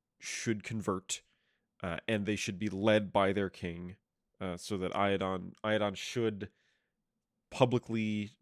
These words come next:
uh, worship, uh, Shu-Dereth. And the king is, the king doesn't really care about this, uh, in a way that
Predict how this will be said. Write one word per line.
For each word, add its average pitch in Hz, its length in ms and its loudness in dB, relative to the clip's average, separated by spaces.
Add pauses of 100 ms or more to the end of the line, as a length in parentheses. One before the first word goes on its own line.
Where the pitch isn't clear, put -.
(260)
uh, 92 280 -2 (220)
worship, 104 720 -2 (340)
uh, 90 360 -6
Shu-Dereth. - 800 -6 (1400)
And 98 440 -2 (160)
the 113 160 -6
king 170 520 -8
is, 123 720 -4 (100)
the 120 340 -14
king 170 220 -8
doesn't 139 300 -4 (460)
really 120 440 -4
care 120 300 -2
about 143 300 -2
this, - 500 -4 (960)
uh, 110 360 2 (220)
in 156 140 2
a 147 60 4
way 131 240 4
that 135 220 -2